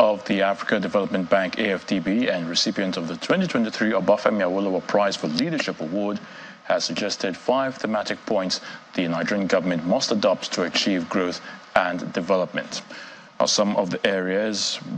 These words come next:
pointed out by Doctor Akinwumi Adesina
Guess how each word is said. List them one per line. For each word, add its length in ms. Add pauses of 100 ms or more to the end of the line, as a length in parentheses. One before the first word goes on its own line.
(360)
pointed 320
out 300
by 180
Doctor 260
Akinwumi 400
Adesina 600